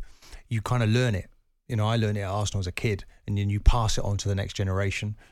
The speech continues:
and the current generation you're working with, and then they're intoxicated with that feeling of winning and e-, eating, drinking, sleeping football, do you know? But it's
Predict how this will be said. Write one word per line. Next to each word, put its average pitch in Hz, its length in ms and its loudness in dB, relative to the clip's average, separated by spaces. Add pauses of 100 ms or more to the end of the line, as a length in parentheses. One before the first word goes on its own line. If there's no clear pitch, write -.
(100)
and 101 100 -2
the 95 60 0
current 113 300 0
generation 92 420 -2
you're 92 120 -2
working 98 340 -2
with, 101 160 0 (420)
and 107 160 2
then 120 200 4
they're 107 200 2
intoxicated 101 880 0
with 98 140 -2
that - 220 -6
feeling 101 360 0
of 87 120 -2
winning 98 340 0
and 82 160 -4 (260)
e-, 123 300 -2 (220)
eating, 117 480 -4
drinking, 110 500 -2
sleeping 107 560 4
football, 87 480 -4 (100)
do - 60 -6
you 107 60 2
know? 127 180 -2 (320)
But - 240 0
it's 113 160 -2